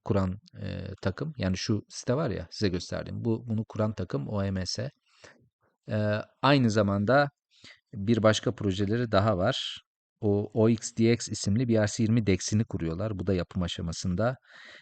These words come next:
O M S token'ın, e, bu site üzerinde de şeyi olacak, e, rolü olacak. O H M S tutanların bazı avantajları olacak. Benim en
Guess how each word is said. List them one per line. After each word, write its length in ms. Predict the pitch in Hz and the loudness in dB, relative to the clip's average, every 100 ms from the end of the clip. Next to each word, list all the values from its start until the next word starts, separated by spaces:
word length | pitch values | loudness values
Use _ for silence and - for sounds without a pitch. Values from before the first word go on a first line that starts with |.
| _ _ - | _ _ 6
O 260 | 104 110 | 8 8
M 140 | 113 113 | 8 4
S 180 | 143 | 2
token'ın, 520 | 127 117 - 117 156 170 _ - | 4 2 2 2 2 -4 _ -10
e, 20 | 104 | -10
bu 340 | 117 113 120 | -2 -2 -2
site 240 | - - 113 | -4 -2 0
üzerinde 440 | 101 101 95 95 | 2 2 2 2
de 180 | 120 143 - _ | 0 0 -8 _
şeyi 280 | - - 98 | -8 -2 0
olacak, 500 | 98 82 104 - - - _ _ - | 0 -2 -4 -6 -10 -20 _ _ -8
e, 60 | 95 92 90 87 92 101 98 | -6 -4 -6 -8 -8 -6 0
rolü 180 | 95 110 | 2 4
olacak. 420 | 120 117 123 127 - - _ _ _ - - - 101 | 4 2 0 -4 -4 -20 _ _ _ -20 -20 -8 2
O 160 | 101 | 6
H 80 | 101 | 6
M 140 | 110 | 6
S 180 | 104 123 | 4 0
tutanların 520 | - 107 101 104 127 | 0 2 4 4 4
bazı 280 | 110 107 110 | 6 6 4
avantajları 600 | 101 101 101 101 104 101 | 4 2 2 0 0 -2
olacak. 280 | 82 - 135 - | -2 -4 -6 -2
Benim 180 | 127 135 | 0 4
en 220 | 139 | 2